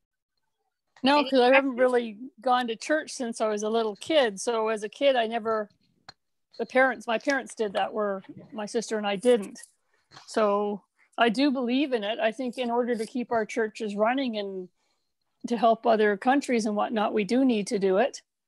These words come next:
Speaker 2: Mm-hmm.
Speaker 1: Um, I think it's an important part of it.
Speaker 2: Thank you.
Speaker 1: Our
Speaker 2: Thank
Speaker 1: churches wouldn't be here without it.
Speaker 2: Thank you for that reflection. Appreciate that.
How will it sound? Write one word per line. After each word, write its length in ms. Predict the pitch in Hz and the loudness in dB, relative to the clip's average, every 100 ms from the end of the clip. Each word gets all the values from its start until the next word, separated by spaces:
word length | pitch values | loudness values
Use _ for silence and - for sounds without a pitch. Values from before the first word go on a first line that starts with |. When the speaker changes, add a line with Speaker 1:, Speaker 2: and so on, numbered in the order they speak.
| _ | _
Speaker 2:
Mm-hmm. 420 | - - - 247 | -20 -20 -18 -4
Speaker 1:
Um, 640 | 214 202 196 196 190 190 180 _ _ _ _ _ | 0 2 0 -2 -2 -4 -6 _ _ _ _ _
I 80 | 214 | -2
think 160 | 240 220 | 0 0
it's 120 | 220 | 0
an 40 | |
important 380 | 202 233 262 214 | 0 2 0 0
part 220 | 233 254 | 4 6
of 100 | 247 | 6
it. 260 | 175 - - _ _ _ _ _ _ _ | 2 -2 -8 _ _ _ _ _ _ _
Speaker 2:
Thank 180 | 226 247 | -14 -10
you. 40 | 247 | 0
Speaker 1:
Our 60 | 202 | 0
Speaker 2:
Thank 80 | 196 | 4
Speaker 1:
churches 380 | 247 240 226 | 4 4 0
wouldn't 220 | 220 220 208 | 2 2 2
be 120 | 202 | 4
here 180 | 240 233 | 4 4
without 320 | 202 220 254 | 4 4 4
it. 160 | 196 - _ _ _ _ _ _ _ _ _ _ _ _ _ _ _ | 2 -4 _ _ _ _ _ _ _ _ _ _ _ _ _ _ _
Speaker 2:
Thank 200 | 226 233 | -18 -12
you 80 | 277 | -10
for 120 | 277 | -8
that 220 | 247 247 240 | -8 -8 -8
reflection. 840 | 247 247 262 233 - - 175 175 _ | -10 -8 -6 -6 -10 -14 -14 -16 _
Appreciate 580 | 190 - 226 - 208 202 | _ -18 -14 -8 -10 -8
that. 240 | 196 185 | -10 -10